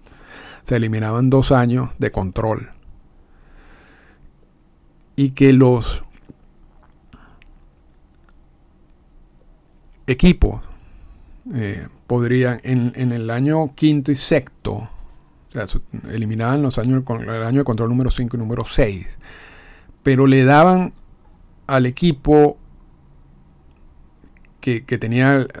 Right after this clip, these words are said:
el control sobre esos jugadores en el, en el formato viejo, la posibilidad de retener a los jugadores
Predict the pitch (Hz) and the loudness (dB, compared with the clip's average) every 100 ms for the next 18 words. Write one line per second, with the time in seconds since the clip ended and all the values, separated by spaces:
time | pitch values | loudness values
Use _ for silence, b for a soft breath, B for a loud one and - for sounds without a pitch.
0 | - 85 _ - 123 - 110 151 185 - | -18 -20 _ -8 -6 -4 0 6 6 6
1 | 117 120 139 135 117 135 151 123 110 110 | 2 2 2 2 4 4 4 2 -2 -8
2 | - 110 104 - 110 127 151 147 139 110 | -10 -8 0 0 2 2 4 4 4 0
3 | - - - - - _ _ - - - | -6 -10 -14 -20 -20 _ _ -20 -20 -8
4 | - 127 120 139 - 175 170 151 156 160 | 0 0 2 0 2 2 4 4 6 4
5 | 139 117 123 113 139 170 123 107 120 113 | 2 0 -4 -4 -2 0 -2 -6 -6 -4
6 | 127 143 113 - - | 0 -2 -2 -10 -16